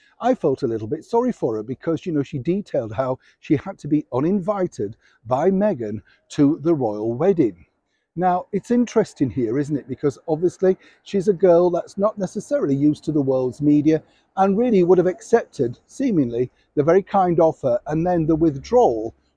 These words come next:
from the former royal. But as ever, if you dig a little bit deeper,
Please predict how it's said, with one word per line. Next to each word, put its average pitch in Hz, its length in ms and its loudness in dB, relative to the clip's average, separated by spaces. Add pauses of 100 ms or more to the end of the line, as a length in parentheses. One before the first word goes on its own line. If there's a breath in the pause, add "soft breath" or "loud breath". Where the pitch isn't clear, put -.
from 143 220 0
the 151 80 -2
former 120 400 -4
royal. 131 460 0 (440)
But 214 120 0
as 240 120 -6
ever, 196 380 2 (140)
if - 100 -10
you 156 80 2
dig 170 180 4
a 156 60 2
little 156 180 0
bit 143 200 -6
deeper, 208 460 -4